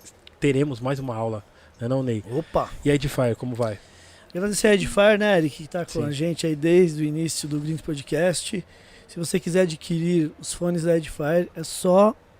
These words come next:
Speaker 2: apontar ali o seu celular pra aquele Q R Code da tela ali, vocês já vão direto pro site da Edifier. A Edifier tá com promoção em até quarenta por cento em alguns produtos lá, monitores, fone.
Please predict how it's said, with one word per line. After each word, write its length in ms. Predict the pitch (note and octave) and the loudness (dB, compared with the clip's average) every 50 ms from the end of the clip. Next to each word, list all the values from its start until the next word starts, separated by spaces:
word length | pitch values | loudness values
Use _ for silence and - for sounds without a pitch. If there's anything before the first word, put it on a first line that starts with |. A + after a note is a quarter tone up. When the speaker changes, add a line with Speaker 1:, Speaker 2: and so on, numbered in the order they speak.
| - - _ - - - _ _ | -20 -20 _ -20 -20 -20 _ _
Speaker 2:
apontar 460 | - E3+ E3 D#3 - - E3 E3 E3 | -10 -8 -8 -8 -4 -2 0 2 2
ali 200 | E3+ E3 E3 E3+ | 2 2 2 0
o 240 | E3 D#3+ D3+ D#3 D3+ | 0 0 -2 -4 -4
seu 180 | C#3+ - - D#3+ | -6 -8 -10 -10
celular 520 | - - F3 E3 E3 D#3 D#3 D3+ D#3 D3 | -8 -6 -4 -2 -2 -2 0 0 -2 -2
pra 120 | - - C#3+ | -4 -6 -6
aquele 220 | - E3+ D#3+ C#3+ | -4 -4 -4 -2
Q 100 | - - | 0 2
R 180 | E3 D#3 D#3 D3 | 2 2 2 0
Code 280 | - D#3+ E3 E3 D3 D3 | -2 -2 -2 -2 -2 -2
da 140 | D#3 D3 | -2 -2
tela 320 | - - - C#3 D#3 D#3 D3 | -2 -2 -2 -2 -2 -2 -2
ali, 160 | C#3+ D3+ D3+ | -4 -4 -6
vocês 180 | - - D#3+ D3 | -6 -6 -4 -4
já 80 | D#3+ | -4
vão 140 | D#3 F3 F3 | -2 -2 -4
direto 400 | D#3 D#3+ D3+ D#3+ F3 E3+ - F3+ | -2 -2 0 0 0 -2 -2 -6
pro 420 | - - - F#3 F3+ F3 E3+ D#3 | -14 -6 -2 0 0 2 0 0
site 440 | - - - - B2+ D3 - - D#3+ | -2 -4 -4 -2 -2 -4 -4 -6 -6
da 120 | D#3 D3 C#3+ | -4 -4 -4
Edifier. 640 | D3 C#3+ - - - E3+ D#3 E3+ F#3+ F#3+ F#3+ F3+ - - - - - - - - - - - - | -4 -6 -8 -8 -4 0 2 4 4 2 2 -2 -6 -12 -20 -20 -20 -20 -20 -20 -20 -20 -18 -10
A 80 | - C#3+ | -8 -8
Edifier 400 | D#3 - - - E3+ F3 F3+ D#3+ | -8 -6 -4 0 2 2 2 2
tá 160 | - F#3 E3 | 2 0 0
com 360 | - - F#3 F#3 F3+ F3 F3 D#3+ - | 0 0 0 0 0 0 -2 -2 -2
promoção 580 | F3 F3 F3 F3 - - - E3+ F3 F#3 F#3+ | -4 -4 -2 -4 -4 -2 -2 0 0 2 0
em 100 | F#3 F3+ | 0 -2
até 200 | E3+ - - F3 | -2 -2 -4 -2
quarenta 340 | - - F#3 F3+ F#3 F#3 G3 | 2 4 4 4 4 2 -2
por 140 | - F3+ D#3+ | -2 -4 -2
cento 280 | - - F3+ F3+ E3+ | -2 0 -2 0 2
em 20 | F#3 | 2
alguns 240 | F3+ F#3+ F#3 E3 - | 2 2 0 -2 -2
produtos 440 | - G#3+ F3+ D#3+ F#3 F3 - F3+ | 0 0 0 0 0 -4 -4 -2
lá, 180 | E3+ E3+ D#3 D#3 | 0 0 0 0
monitores, 680 | D3+ D#3 E3 D#3 - - E3 E3 - - E3 D#3 - - | 0 -2 -4 -6 -4 -2 2 4 4 4 4 2 -2 -4
fone. 500 | - - D#3 E3 F3 F#3 F#3 F#3+ F3 | -4 -4 -2 0 0 -2 -2 -4 -6